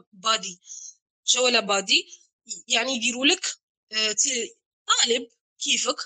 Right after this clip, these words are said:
وين هو راح، آه، لنفس البروغرام في مدينة واحدة أخرى ولا في، في بلاد واحدة أخرى، شيء يديروه لك مخصص ليك كي تجي، ي-، هو يستقبلك.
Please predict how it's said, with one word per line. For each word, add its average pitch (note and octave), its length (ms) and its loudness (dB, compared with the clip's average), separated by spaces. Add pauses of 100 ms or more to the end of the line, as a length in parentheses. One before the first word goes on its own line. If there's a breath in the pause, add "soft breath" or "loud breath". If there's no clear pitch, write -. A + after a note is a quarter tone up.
(440)
وين C#4+ 280 2
هو C#4+ 260 0
راح، C#4+ 640 0 (200)
آه، A#3 460 -8
لنفس A#3+ 540 -6
البروغرام A#3+ 600 -4
في C4+ 160 -8
مدينة A3+ 340 -6
واحدة G#3+ 160 -12
أخرى A3 160 -10
ولا G#3 200 -8
في، G3+ 300 -14
في G#3+ 140 -6
بلاد G3 240 -4
واحدة F#3+ 180 -8
أخرى، B3+ 260 -2 (600 loud breath)
شيء D4 580 4
يديروه C#4+ 320 -2
لك F4+ 200 0 (140)
مخصص C#4+ 560 -2
ليك C#4 240 2 (160)
كي - 160 2
تجي، E4+ 480 0 (520)
ي-، A#3+ 280 -6
هو C4+ 160 -4
يستقبلك. C4 640 -2